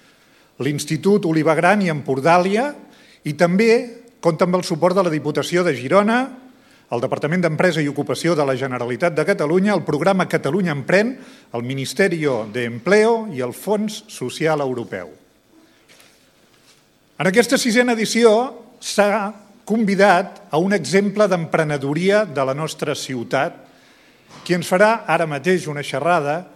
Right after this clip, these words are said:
on ens explicarà la seva experiència en la qual ha aconseguit unir les seves dues passions,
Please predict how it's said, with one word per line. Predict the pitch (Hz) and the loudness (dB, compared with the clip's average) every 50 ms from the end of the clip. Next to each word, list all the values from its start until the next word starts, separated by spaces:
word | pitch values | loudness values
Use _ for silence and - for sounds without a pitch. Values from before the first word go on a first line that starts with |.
| _ _ _ - | _ _ _ -6
on | 143 147 165 | -4 -2 -2
ens | 175 151 175 165 | -2 -4 -4 -6
explicarà | - - - 214 214 180 208 180 185 190 190 | -6 -4 -2 -2 0 2 2 2 2 2 2
la | 180 160 143 | 2 -2 -4
seva | - - 190 190 190 196 196 196 | -4 -2 -2 0 0 0 -2 -2
experiència | 180 180 - - - - 165 156 170 190 185 170 135 - - 156 156 170 | -6 -8 -10 -8 -6 -4 -4 -2 0 0 0 -2 -2 -4 -4 -2 -2 -2
en | 160 | -2
la | 147 135 | -2 -2
qual | 165 170 185 | 0 0 0
ha | 185 185 | -2 -2
aconseguit | 170 160 151 - 156 139 185 185 - | -6 -8 -8 -6 -8 -6 -6 -6 -6
unir | 160 151 156 185 202 220 214 - - - - _ _ | -4 -2 -2 0 -2 -2 -4 -8 -16 -20 -20 _ _
les | - 120 131 - 175 | -6 -6 -4 -2 -2
seves | 170 196 151 | -2 -2 -2
dues | 139 180 196 190 202 - | 0 0 0 0 0 -2
passions, | - 160 - - 240 240 170 120 98 92 - - | -4 -4 -2 0 2 2 0 0 -4 -14 -16 -20